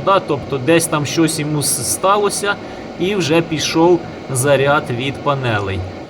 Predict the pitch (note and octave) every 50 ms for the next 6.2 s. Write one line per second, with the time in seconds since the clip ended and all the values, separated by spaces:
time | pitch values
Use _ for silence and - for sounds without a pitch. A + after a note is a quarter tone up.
0 | - - - G3 F#3+ D#3+ - F#3+ E3 D#3+ D#3+ E3 F#3 F#3 F3+ E3 D#3+ D#3+ D#3+ D#3
1 | D#3+ E3+ E3 E3 E3 E3+ F#3+ G#3+ G3+ D#3+ E3 C#3+ - D3+ D#3+ E3+ E3 - E3 D#3
2 | D#3 E3+ F3+ F#3 F3 D#3+ C3 B2+ D#3+ F3+ E3 - D#3 C#3 C3 C#3 D3 D#3+ D#3+ D3+
3 | - - D3+ - - - F3 F#3+ F#3 F3 D#3+ D3+ D3+ E3 F3 F3 F3 E3+ D#3+ -
4 | D#3+ D#3+ D3+ - - C#3 B2 A#2+ B2 C#3+ E3 F#3 F3+ D3+ E3 E3 E3 D#3+ D#3 -
5 | F3 E3 D3 B2+ C3 D#3 D3 C3+ - C#3 B2+ B2 A2+ - - C#3 C3 - C3 C#3
6 | C#3+ C3 A2+ A2